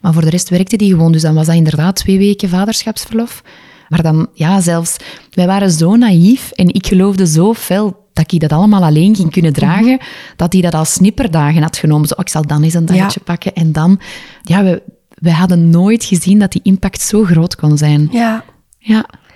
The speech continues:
Speaker 2: Ik denk dat voor de luisteraars, wat dat jij er nu zegt, dat dat heel herkenbaar is voor heel veel ouders.
Speaker 1: Ja.
Speaker 2: Dat is een stukje naïviteit, hè, dat we hebben op voorhand. En misschien goed dat, dit,
Speaker 1: Ja.
Speaker 2: dat, dat die naïviteit daar,
Speaker 1: <laughs>
Speaker 2: daar is ook wel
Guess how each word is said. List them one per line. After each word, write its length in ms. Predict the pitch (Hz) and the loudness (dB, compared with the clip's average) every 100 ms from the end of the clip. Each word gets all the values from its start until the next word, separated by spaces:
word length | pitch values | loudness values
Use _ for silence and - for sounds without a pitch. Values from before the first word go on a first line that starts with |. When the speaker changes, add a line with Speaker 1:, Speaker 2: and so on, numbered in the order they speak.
| - - - | -20 -20 -12
Speaker 2:
Ik 140 | 214 185 | -6 -2
denk 240 | 208 226 | 0 0
dat 220 | 214 - | -2 -4
voor 180 | - 170 | -6 -2
de 100 | 208 | 0
luisteraars, 720 | 180 175 226 - 233 233 233 220 | 2 2 0 -2 -4 -2 -4 -4
wat 120 | 185 | -2
dat 120 | 180 | 0
jij 200 | 180 196 | 0 0
er 60 | 202 | 2
nu 160 | 190 196 | 2 2
zegt, 340 | 180 190 - | 0 -2 -4
dat 140 | 185 | -6
dat 220 | - 175 180 _ _ | -2 -2 -4 _ _
heel 420 | - 214 180 196 185 | -2 2 4 2 0
herkenbaar 520 | 165 - 175 180 180 | -2 -2 0 2 0
is 140 | 180 | -2
voor 140 | - 185 | -2 0
heel 320 | 170 214 262 | 2 2 0
veel 200 | 269 269 | -2 -2
ouders. 480 | 262 269 294 285 - - | -2 -2 -4 -6 -8 -2
Speaker 1:
Ja. 300 | 202 196 190 - - _ _ | 2 2 0 -4 -20 _ _
Speaker 2:
Dat 120 | - | 0
is 60 | 196 | 2
een 80 | 196 | 2
stukje 300 | - - 185 | -2 -2 0
naïviteit, 580 | 180 180 175 175 233 294 | 2 0 0 0 -2 0
hè, 100 | 240 | 0
dat 140 | 220 | 0
we 60 | 226 | 0
hebben 220 | 233 247 | 0 -2
op 100 | 247 | -4
voorhand. 640 | - 247 269 277 294 - | -4 -2 -2 -4 -8 -6
En 120 | - | -2
misschien 340 | 202 208 - 202 | 0 0 -2 -4
goed 280 | 240 - - | -4 -8 -6
dat, 160 | 262 | -4
dit, 140 | 247 220 | 0 2
Speaker 1:
Ja. 80 | 311 | 0
Speaker 2:
dat, 160 | 392 | -2
dat 140 | 330 220 | -6 -4
die 100 | 233 | -2
naïviteit 540 | 214 226 226 214 240 | -2 -2 -4 -4 -2
daar, 320 | 226 202 214 | -2 -2 -2
Speaker 1:
<laughs> 20 | 214 | -2
Speaker 2:
daar 240 | 220 214 | -2 -2
is 120 | 311 339 | -2 -2
ook 100 | 330 | -2
wel 180 | 277 | -2